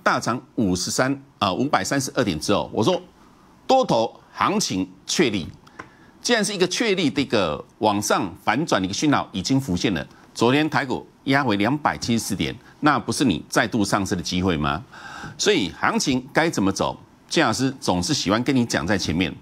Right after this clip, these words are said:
你当然会印证在后面。对于每天节目的一个大盘分析跟规划，希望你好好锁定中视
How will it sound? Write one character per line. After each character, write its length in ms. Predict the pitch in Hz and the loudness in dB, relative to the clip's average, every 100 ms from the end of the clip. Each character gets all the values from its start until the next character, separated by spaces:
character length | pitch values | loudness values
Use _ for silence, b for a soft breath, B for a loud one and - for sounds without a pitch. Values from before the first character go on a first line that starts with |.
| - - | -18 0
你 140 | 113 | 0
当 200 | 110 165 | 2 2
然 80 | 139 | 4
会 120 | 143 - | 2 2
印 180 | 147 107 | 2 2
证 220 | 120 95 | 2 2
在 180 | 87 85 | 0 0
后 160 | 85 | -2
面。 220 | 78 69 57 B B B - | -2 -4 -6 B B B 0
对 180 | 214 208 | 2 2
于 20 | |
每 240 | 160 113 | 0 0
天 240 | 190 196 170 | 0 -2 0
节 200 | 147 147 | 0 0
目 200 | 196 147 | 2 0
的 160 | 131 | 0
一 20 | |
个 100 | 135 180 | 0 -2
大 280 | - 202 | 0 0
盘 260 | 127 113 113 - | 0 -2 -2 -4
分 220 | - 202 | 0 0
析 260 | 185 185 180 | 0 -4 -2
跟 160 | - 160 | -2 2
规 160 | 160 | 2
划， 180 | 160 104 - _ _ | 2 0 -4 _ _
希 180 | - 151 | -2 0
望 160 | 135 | 2
你 100 | 92 78 | 0 -4
好 120 | - | -2
好 100 | 107 | 0
锁 180 | - 82 | 2 -2
定 220 | 80 85 - b _ | -2 -4 -6 b _
中 220 | 175 175 | 0 0
视 260 | 180 165 | 0 -2